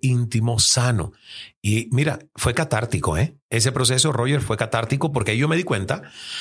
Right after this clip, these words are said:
que no es solo escuchar hacia afuera. Es saber escuchar las voces y los pensamientos que dentro de nuestras mentes llegan y que tú tienes que saber discernir a cuáles hacerles caso y ejecutarlos y a cuáles simplemente reírte de ellos y no engancharte en ellos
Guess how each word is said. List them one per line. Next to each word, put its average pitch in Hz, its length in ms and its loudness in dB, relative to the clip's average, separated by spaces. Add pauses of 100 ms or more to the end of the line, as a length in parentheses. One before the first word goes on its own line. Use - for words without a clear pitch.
que 123 120 -2
no 117 80 0
es 131 80 4
solo 156 160 2
escuchar 131 340 -2
hacia 113 160 0
afuera. - 380 -2 (600)
Es 127 60 2
saber 131 220 2
escuchar 135 360 -2
las 107 260 -2
voces 156 420 0
y - 20 0
los 113 160 0
pensamientos 104 680 0
que 110 120 0
dentro 185 440 0
de 143 80 2
nuestras 135 460 0
mentes 131 500 0
llegan 139 560 0 (440)
y 127 100 0
que 123 100 0
tú 143 100 0
tienes 160 220 2
que 147 100 0
saber 123 280 2
discernir 120 580 2 (260)
a 117 140 -2
cuáles 151 480 0
hacerles 135 500 2
caso 127 400 0
y 117 80 0
ejecutarlos 110 880 -2 (320)
y 110 60 -4
a 95 100 -4
cuáles 156 280 0
simplemente 165 600 0
reírte 143 460 0
de 139 200 2
ellos 185 240 0
y 131 60 2
no 123 100 2
engancharte 135 600 2
en 156 80 4
ellos 127 360 2